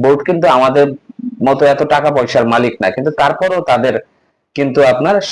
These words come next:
সা-, কি বলে, সাতটা টুর্নামেন্ট চলে মানে একটা দেশের মধ্যে। তাদের হয়তো অনেকগুলো স্টেডিয়াম নাই, কিন্তু তাদের প্রত্যেকটা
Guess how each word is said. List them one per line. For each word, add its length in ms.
সা-, 380
কি 60
বলে, 140
সাতটা 380
টুর্নামেন্ট 440
চলে 180
মানে 200
একটা 160
দেশের 300
মধ্যে। 220
তাদের 280
হয়তো 220
অনেকগুলো 380
স্টেডিয়াম 500
নাই, 120
কিন্তু 220
তাদের 280
প্রত্যেকটা 440